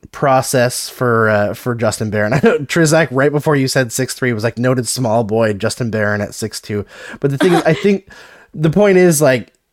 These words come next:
Speaker 1: he's not, like, for a defenseman, like, the height i-, and weight is huge now. Like,
Speaker 2: And it's
Speaker 1: defensemen
Speaker 2: more
Speaker 1: are
Speaker 2: weight
Speaker 1: just
Speaker 2: than it is height.
Speaker 1: huge.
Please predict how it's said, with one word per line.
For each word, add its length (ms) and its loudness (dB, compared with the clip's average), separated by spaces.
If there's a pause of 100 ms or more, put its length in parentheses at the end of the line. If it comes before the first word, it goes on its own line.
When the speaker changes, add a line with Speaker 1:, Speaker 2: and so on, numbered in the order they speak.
(120)
Speaker 1:
he's 280 0
not, 420 2
like, 180 -2
for 220 2
a 80 0
defenseman, 720 0 (120)
like, 160 -6
the 80 0
height 440 0
i-, 160 -2 (140)
and 280 -2
weight 260 0
is 240 -6
huge 520 0
now. 340 -10 (100)
Like, 220 -6 (140)
Speaker 2:
And 120 -2
it's 100 -4
Speaker 1:
defensemen 180 2
Speaker 2:
more 120 4
Speaker 1:
are 40 4
Speaker 2:
weight 180 0
Speaker 1:
just 100 -18
Speaker 2:
than 140 -4
it 100 -6
is 160 -6 (100)
height. 120 2
Speaker 1:
huge. 440 -2